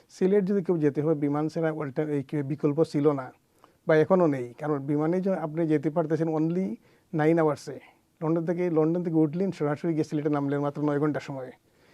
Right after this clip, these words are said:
কেউ যদি ঢাকা হয়ে যায়, এমিরেটস, কাতারে যায়, তখন হচ্ছে কি উনি এই আঠারো ঘন্টা লাগতেছে, কারণ ঢাকাতে মিনিমাম চোদ্দ ঘন্টা,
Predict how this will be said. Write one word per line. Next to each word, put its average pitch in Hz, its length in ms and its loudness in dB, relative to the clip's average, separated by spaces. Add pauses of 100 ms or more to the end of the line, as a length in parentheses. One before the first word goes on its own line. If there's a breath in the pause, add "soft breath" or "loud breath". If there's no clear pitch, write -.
(220 soft breath)
কেউ 165 180 2
যদি 185 200 0
ঢাকা 170 320 4
হয়ে 180 180 6
যায়, 135 260 0
এমিরেটস, 147 420 0
কাতারে 143 400 -2
যায়, 131 400 -4
তখন 151 240 -2
হচ্ছে 147 260 -6
কি 165 100 -2
উনি 160 200 2 (440)
এই 143 100 0
আঠারো 170 320 2
ঘন্টা 151 180 2
লাগতেছে, 131 440 -12 (640 soft breath)
কারণ 156 240 0
ঢাকাতে 170 520 0
মিনিমাম 160 360 2
চোদ্দ 147 280 0
ঘন্টা, 135 340 -12